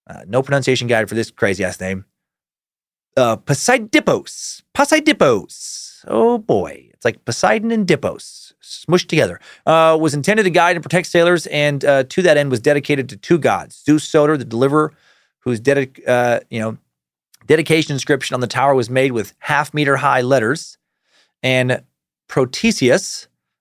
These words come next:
or Pro-, or, uh, Proteus, there we go, the Greek sea god, also known as the Old Man of the Sea. Proteus. There we go. The lighthouse at Alexandria was probably not the first such aid to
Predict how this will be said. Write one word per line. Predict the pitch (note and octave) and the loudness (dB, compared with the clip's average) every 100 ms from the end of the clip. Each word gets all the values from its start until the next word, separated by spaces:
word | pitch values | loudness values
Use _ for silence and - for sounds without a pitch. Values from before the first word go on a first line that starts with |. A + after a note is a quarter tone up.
| - | -6
or | A#2 | -4
Pro-, | - C3+ | 0 -2
or, | - B2+ B2 A#2 | 0 0 2 2
uh, | A#2+ A#2 | 2 0
Proteus, | - A#2+ - G#3 D#3+ - - | -4 -8 2 2 2 -2 -6
there | C3 | 0
we | A#2+ | 0
go, | G#2+ G#2+ | 0 0
the | A#2 | -2
Greek | A2 D3+ C#3 | 0 -2 -2
sea | - F#3+ | -2 0
god, | C#3 A#2 B2+ | 2 2 2
also | B2 C#3 D3 | 2 0 0
known | |
as | C3+ | -4
the | B2 | -2
Old | C3+ C3 | 0 0
Man | B2 A#2 | 0 -2
of | |
the | A2 | -2
Sea. | - G#2 E2 _ _ _ _ - | -6 -8 -8 _ _ _ _ 0
Proteus. | G3 C#3+ - - - _ _ _ _ _ _ _ - | 0 0 -6 -8 -16 _ _ _ _ _ _ _ -12
There | F2 | -10
we | |
go. | E2 D#2+ | -12 -8
The | G2 | 0
lighthouse | E3 F3 E3 | 2 2 0
at | D#3+ | 2
Alexandria | C#3+ C#3 C#3+ C#3+ | 2 2 0 2
was | B2+ | 0
probably | - G3+ B3 | 0 0 2
not | G3+ E3 | 2 0
the | C3 | -2
first | - D#3+ - | 0 0 2
such | D3 - | 2 0
aid | - C3 C3 | -2 0 0
to | A2 | -4